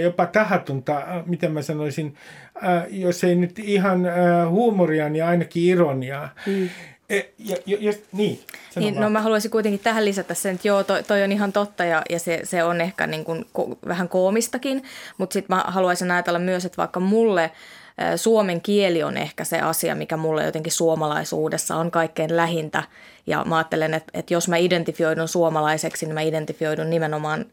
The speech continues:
Speaker 3: sen kielen takia, koska se on mun äidinkieli ja se on se, mitä mä käytän, millä mä operoin, ää, kirjailijana esimerkiksi.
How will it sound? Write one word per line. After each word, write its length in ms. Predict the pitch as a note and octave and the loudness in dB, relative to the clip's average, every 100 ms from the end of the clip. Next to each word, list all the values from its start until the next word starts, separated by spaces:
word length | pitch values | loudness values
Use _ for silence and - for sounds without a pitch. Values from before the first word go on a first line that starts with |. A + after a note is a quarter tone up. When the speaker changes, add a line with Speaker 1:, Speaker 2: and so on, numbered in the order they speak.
| - | -12
Speaker 3:
sen 120 | E3 | -8
kielen 380 | D#3+ F3 D#3 D3+ | 2 4 4 0
takia, 320 | D3 - - | -4 -4 -4
koska 260 | - - F3 | -4 -8 -4
se 100 | E3+ | -4
on 100 | D#3+ | -2
mun 140 | E3 | 0
äidinkieli 580 | E3+ E3 D#3+ D#3 D#3+ D#3+ | 2 2 -2 -4 -4 -2
ja 80 | D3 | -2
se 80 | E3 | -2
on 100 | D#3+ | -6
se, 80 | D#3+ | -6
mitä 200 | D#3 D#3 | -6 -4
mä 120 | D#3+ | -4
käytän, 380 | - E3 E3 E3+ | 0 0 2 -2
millä 120 | E3+ | -4
mä 120 | E3 E3+ | -4 0
operoin, 640 | F3 E3+ E3+ F#3 F#3 G3+ - - - - - - | 0 2 0 2 2 0 -4 -20 -18 -18 -16 -4
ää, 200 | F3 E3+ | 0 0
kirjailijana 800 | F3 F3 F3 F3 F3+ F#3 G3 G3+ | 0 2 4 4 2 2 0 0
esimerkiksi. 760 | F#3 F#3+ F#3+ G3 F#3 F#3+ F#3 | -2 0 -2 -4 -4 -6 -6